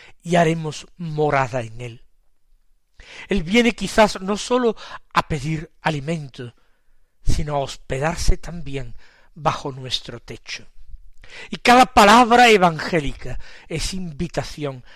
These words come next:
a esta apertura, y es invitación a este olvido propio, y es esa invitación a este crecimiento en el amor. Sin embargo, aquí,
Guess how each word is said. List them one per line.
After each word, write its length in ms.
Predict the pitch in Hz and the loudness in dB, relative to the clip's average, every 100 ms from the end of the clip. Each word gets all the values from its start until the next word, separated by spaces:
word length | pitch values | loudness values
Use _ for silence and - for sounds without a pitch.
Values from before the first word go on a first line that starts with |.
| - - | -16 -10
a 140 | - | -4
esta 260 | - - 147 | -2 -2 -4
apertura, 720 | - 131 - 156 131 113 - - - - - - - | -4 -8 -8 -10 -10 -12 -16 -20 -20 -20 -20 -18 -10
y 140 | 208 247 | 0 2
es 140 | - | 2
invitación 760 | 240 196 208 190 - 233 233 233 - - | -4 -4 -2 -2 0 2 2 -2 -12 -2
a 100 | 165 | -2
este 280 | - - 180 | -2 -4 -4
olvido 500 | 151 143 185 175 160 | -4 -6 -4 -4 -6
propio, 540 | 156 135 - 110 110 - _ - - - - - - | -6 -6 -8 -20 -20 -20 _ -20 -18 -16 -14 -14 -12
y 240 | 170 175 | -4 -2
es 260 | 165 - - - _ _ | -2 -6 -14 -20 _ _
esa 320 | - - - 143 | -6 0 2 0
invitación 840 | 135 123 190 - 131 156 135 120 - - - | -4 -10 -8 -8 -10 -10 -10 -12 -20 -20 -10
a 120 | 143 | -4
este 300 | 143 - - | 2 2 0
crecimiento 1120 | - - 143 127 - 147 160 160 135 - 127 - _ - _ _ _ | -8 -8 -8 -8 -14 -14 -10 -8 -10 -14 -18 -18 _ -20 _ _ _
en 200 | - 147 131 | -10 -8 -8
el 120 | 123 | -10
amor. 300 | 107 101 - - - _ _ _ _ _ _ _ _ _ _ - - - - _ _ _ _ - _ _ _ - - | -12 -16 -20 -20 -20 _ _ _ _ _ _ _ _ _ _ -20 -20 -20 -20 _ _ _ _ -20 _ _ _ -20 -12
Sin 280 | - - 285 | 0 2 2
embargo, 520 | 240 208 185 160 185 | 2 2 2 -2 -2
aquí, 500 | - 185 - 226 139 | 0 0 0 -2 -2